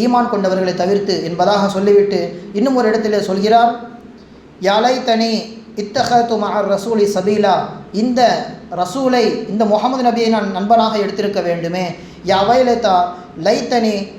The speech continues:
லம் அத்தஹிது ஃபுலாலன் ஹலீ-, ஹலீலா", இந்த உமையாவை நான் நண்பனாக எடுத்தா-, எடுத்துக்கொள்ளாமல் இருந்திருக்க வேண்டுமே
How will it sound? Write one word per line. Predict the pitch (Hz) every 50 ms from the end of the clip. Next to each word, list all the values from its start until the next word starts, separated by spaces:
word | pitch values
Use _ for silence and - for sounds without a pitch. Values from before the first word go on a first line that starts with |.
| -
லம் | 180 202 240 233 - 208
அத்தஹிது | 196 - - 269 226 233 233 220 226
ஃபுலாலன் | - - 202 202 202 202 202 190 190 - -
ஹலீ-, | 185 185 202 202 202 196 190 - - -
ஹலீலா", | - 180 185 196 202 196 185 156 143 139 - - - - - -
இந்த | 196 214 240 233 262
உமையாவை | 214 202 233 277 277 269 254 240 233 226 214 208 196 196 196 - - -
நான் | 196 175 170
நண்பனாக | 185 202 226 247 247 240 240 233 240 254
எடுத்தா-, | 220 202 202 - - 240 240 247 233 -
எடுத்துக்கொள்ளாமல் | 196 196 202 - 277 226 - 233 226 233 233 233 214
இருந்திருக்க | 202 208 208 208 202 202 196
வேண்டுமே | 180 180 180 180 180 180 175 175 165 160